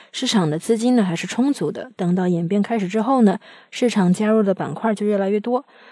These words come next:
从而引起了市场资金跟不上，从而导致了行情的滞涨，随后行情走弱。这种情况啊，数不胜数。二零一九年的八月初，由科技股引领局部行情，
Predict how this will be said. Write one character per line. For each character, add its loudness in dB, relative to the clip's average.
从 -2
而 4
引 2
起 -2
了 2
市 -2
场 2
资 -4
金 4
跟 4
不 2
上， -2
从 -4
而 -2
导 -8
致 -6
了 -8
行 -4
情 -4
的 -6
滞 -6
涨， -10
随 -8
后 2
行 -6
情 -4
走 -6
弱。 -8
这 2
种 6
情 4
况 2
啊， 2
数 -6
不 -4
胜 2
数。 -4
二 2
零 4
一 2
九 2
年 0
的 0
八 -2
月 0
初， -4
由 2
科 -2
技 -2
股 -2
引 0
领 2
局 -6
部 -6
行 -4
情， -8